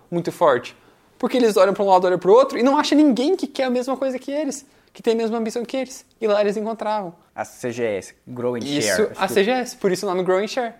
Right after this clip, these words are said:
Speaker 1: Que eu queria crescer muito e ao mesmo tempo compartilhar desse crescimento. Essa que é a ideia. A gente cresce e compartilha, onde a gente se ajuda crescendo juntos.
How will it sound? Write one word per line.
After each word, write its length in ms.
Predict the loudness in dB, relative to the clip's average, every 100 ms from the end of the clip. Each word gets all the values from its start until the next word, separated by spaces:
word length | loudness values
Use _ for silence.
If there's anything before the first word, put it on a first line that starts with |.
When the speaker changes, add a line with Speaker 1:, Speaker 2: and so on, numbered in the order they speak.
| _
Speaker 1:
Que 80 | -4
eu 40 |
queria 200 | 2 2
crescer 560 | 4 2 0 0 2 4
muito 600 | 2 0 0 -2 -4 -8 -10 _ _
e 20 | -2
ao 60 |
mesmo 240 | 0 -2 -4
tempo 180 | -6
compartilhar 500 | -8 -8 -4 -4 -4
desse 140 | -8 -8
crescimento. 540 | -10 -8 -10 -12 _ _ _ _ _
Essa 180 | -10 -6
que 100 | -6
é 20 |
a 40 | -6
ideia. 260 | -8 -14 _ _
A 60 | -12
gente 180 | -10 -6
cresce 460 | 0 2 0 -4
e 60 | -8
compartilha, 520 | -4 -4 -4 -4 -6 -6
onde 200 | -6 -4
a 20 |
gente 180 | -4 -2
se 80 | -2
ajuda 380 | 0 0 0
crescendo 360 | 0 -4 -4 -6
juntos. 380 | -6 -8 -12